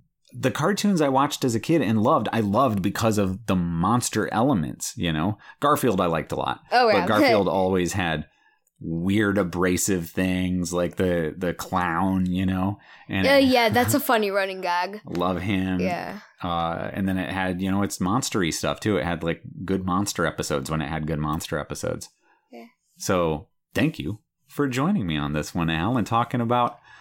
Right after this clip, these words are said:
Speaker 1: all the weird stuff that we did as kids, I guess. But also, I wanna hear, uh, Critters and Creeps.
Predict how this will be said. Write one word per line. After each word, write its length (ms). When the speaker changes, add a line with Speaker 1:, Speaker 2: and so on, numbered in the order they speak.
Speaker 1:
all 140
the 80
weird 400
stuff 400
that 220
we 100
did 180
as 440
kids, 380
I 120
guess. 380
But 140
also, 360
I 60
wanna 200
hear, 520
uh, 160
Critters 320
and 100
Creeps. 520